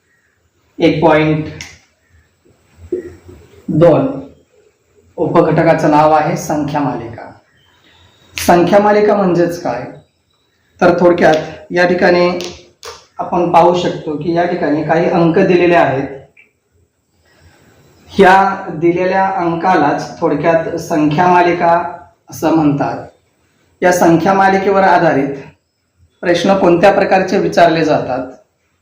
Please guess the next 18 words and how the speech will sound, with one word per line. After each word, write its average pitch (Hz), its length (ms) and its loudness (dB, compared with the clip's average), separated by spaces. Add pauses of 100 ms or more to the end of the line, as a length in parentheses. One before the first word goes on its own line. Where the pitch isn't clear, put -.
(160)
तर 170 340 2 (1200)
त्यात 180 280 4 (1400)
आपण 175 280 0
एक्झाम्पल 175 520 2
म्हणून 190 280 0
या 175 160 2
ठिकाणी 175 300 0
लिहून 165 240 2
ठेवलेले 147 360 0
आहेत, 143 320 -2 (420)
ते 160 60 -4
आपण 156 260 0
step 139 340 -2
by 160 120 4
step 160 220 -2
समजून 160 420 2
घेणार 147 260 2
आहोत. 131 300 -2